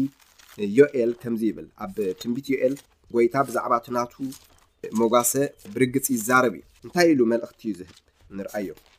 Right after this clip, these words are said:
ኣብ ትንቢት ዮኤል ምዕራፍ ሓደ ቁጽሪ ዓሰርተ ሓሙሽተ፣ "መዓት እግዚኣብሔር ቀሪባ ኣላ፣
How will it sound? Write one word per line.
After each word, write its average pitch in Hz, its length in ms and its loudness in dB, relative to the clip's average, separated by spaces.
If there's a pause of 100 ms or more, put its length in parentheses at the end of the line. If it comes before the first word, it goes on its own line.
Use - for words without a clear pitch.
(160)
ኣብ 107 200 -10
ትንቢት 147 360 2
ዮኤል 135 320 6
ምዕራፍ 123 400 4
ሓደ 135 260 2
ቁጽሪ 120 260 -6
ዓሰርተ - 320 -4
ሓሙሽተ፣ 107 360 -8
"መዓት 135 340 4
እግዚኣብሔር 135 540 4
ቀሪባ 120 340 0
ኣላ፣ 92 160 -4